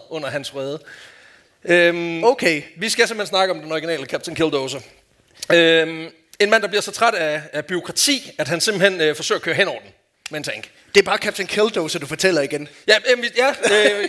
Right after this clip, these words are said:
Speaker 1: øh, Marvin Heemeyer bliver født. Nej, vi, øh, ja, vi tager en anden her. Øhm, vi skal snakke om, øh, Sean Timothy Nelson.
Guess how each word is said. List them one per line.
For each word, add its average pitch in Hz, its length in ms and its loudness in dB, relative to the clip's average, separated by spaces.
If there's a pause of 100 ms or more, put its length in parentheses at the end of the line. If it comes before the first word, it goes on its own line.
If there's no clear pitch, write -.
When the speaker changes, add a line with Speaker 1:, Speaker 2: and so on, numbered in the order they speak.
(120)
Speaker 1:
øh, 208 100 -4
Marvin 277 360 4
Heemeyer 220 580 2
bliver 202 140 -2
født. 226 280 -4
Nej, 175 160 0 (100)
vi, 196 200 2
øh, 185 240 4 (140)
ja, 202 80 2
vi 196 100 -8
tager 156 180 2
en 156 60 -4
anden 165 200 -8
her. 151 220 -2 (140)
Øhm, 151 220 -10 (400)
vi 180 80 -2
skal 208 140 -2
snakke 233 260 2 (100)
om, 180 240 -6
øh, 160 360 0
Sean 220 300 -2
Timothy 214 360 -6
Nelson. 151 440 -2